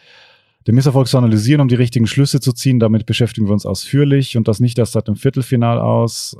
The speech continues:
Ähm, es fehlte der Mannschaft vielmehr eine gewisse Chemie und ich meine nicht die Teamchemie untereinander, die stimmte, an einer stimmigen Mischung von Individuen.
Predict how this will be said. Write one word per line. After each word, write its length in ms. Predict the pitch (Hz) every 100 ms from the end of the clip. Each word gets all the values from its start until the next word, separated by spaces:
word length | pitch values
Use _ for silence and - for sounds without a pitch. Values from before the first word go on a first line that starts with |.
| -
Ähm, 720 | 104 104 104 104 104 104 107 _ _ _ _
es 140 | 117
fehlte 320 | - 131 165 151
der 100 | 117
Mannschaft 400 | 117 143 135 -
vielmehr 380 | - 160 160 135
eine 180 | 123
gewisse 420 | 107 110 120 - 110
Chemie 640 | - 107 101 117 170 208
und 140 | 113
ich 140 | 110 120
meine 200 | 117 117
nicht 220 | 120 120
die 100 | 117 -
Teamchemie 760 | - 151 165 170 147 139 143 -
untereinander, 720 | 127 110 - 104 104 127 156 147
die 80 |
stimmte, 580 | 135 - 135 135 131 120
an 80 | 110
einer 160 | 110 107
stimmigen 560 | - - 143 151 123 120
Mischung 380 | 127 - 131
von 200 | 120 120
Individuen. 720 | 123 110 104 120 117 95 85